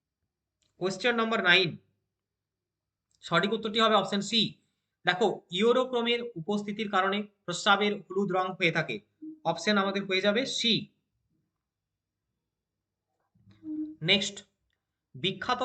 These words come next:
চরিত্র ব্যোমকেশ কার সৃষ্ট? নিহার রঞ্জন গুপ্ত, শরদিন্দু বন্দ্যোপাধ্যায়, সৈয়দ মুজতবা সিরাজ, বিমল মিত্র। দশ নম্বরের প্রশ্ন, বিখ্যাত চরিত্র ব্যোমকেশ কার সৃষ্টি?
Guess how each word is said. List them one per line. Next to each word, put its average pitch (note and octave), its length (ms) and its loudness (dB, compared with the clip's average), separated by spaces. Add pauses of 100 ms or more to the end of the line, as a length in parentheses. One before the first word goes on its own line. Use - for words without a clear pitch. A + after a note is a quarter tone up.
চরিত্র G3 560 0 (520)
ব্যোমকেশ G#3+ 760 -2
কার F#3+ 260 4
সৃষ্ট? - 400 -4 (340)
নিহার E3+ 320 2
রঞ্জন A3+ 320 0
গুপ্ত, A3 340 -6 (440)
শরদিন্দু G#3+ 560 2
বন্দ্যোপাধ্যায়, G3+ 680 2 (340)
সৈয়দ A3 520 0 (200)
মুজতবা G#3 460 0
সিরাজ, G3 460 2 (520)
বিমল G#3 380 4
মিত্র। D#3 480 -4 (240)
দশ F#3 280 0
নম্বরের G#3 340 2
প্রশ্ন, G3 360 -8 (1600)
বিখ্যাত G#3 460 -4
চরিত্র F3+ 440 -2
ব্যোমকেশ E3+ 600 -4
কার F#3+ 200 4
সৃষ্টি? G#3 440 -8